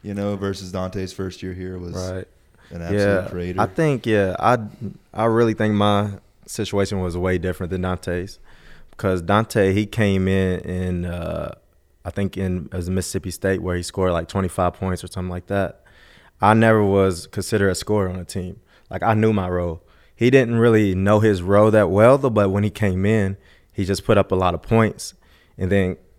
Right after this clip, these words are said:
Speaker 2: after the next game, Coach Cal puts him in, and he's thinking he got a score.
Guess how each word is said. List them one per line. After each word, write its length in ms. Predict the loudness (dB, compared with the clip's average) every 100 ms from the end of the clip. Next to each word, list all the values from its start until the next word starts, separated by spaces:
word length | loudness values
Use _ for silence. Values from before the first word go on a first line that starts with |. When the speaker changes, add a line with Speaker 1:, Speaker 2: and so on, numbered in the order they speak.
| _
Speaker 2:
after 280 | -6 -4 -2
the 100 | 2
next 300 | 2 2 -2
game, 260 | 0 0
Coach 260 | -2 -4 -2
Cal 240 | -2 -2
puts 280 | -2 -6 -4
him 100 | -2
in, 240 | 0 -2
and 100 | -4 -4
he's 180 | -4
thinking 240 | -4 -4 -4
he 60 |
got 160 | -2 -2
a 20 |
score. 480 | -4 -2 0 2 -2